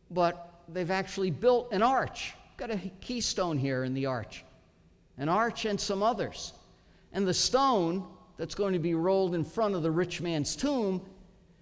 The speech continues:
is hidden in a track, even if it's cut into the rock. And it's going to cover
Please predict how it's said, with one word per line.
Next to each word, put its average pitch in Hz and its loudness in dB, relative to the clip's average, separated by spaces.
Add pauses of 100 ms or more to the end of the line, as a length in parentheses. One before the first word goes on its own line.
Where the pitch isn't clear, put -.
is - 0
hidden 220 6
in 214 4
a 202 4
track, - 0 (360)
even 208 -2
if 202 2
it's 185 0
cut 226 4
into 220 2
the 202 2
rock. 208 0 (2000)
And 147 -2
it's 151 -4
going 156 0
to 139 -2
cover 139 -2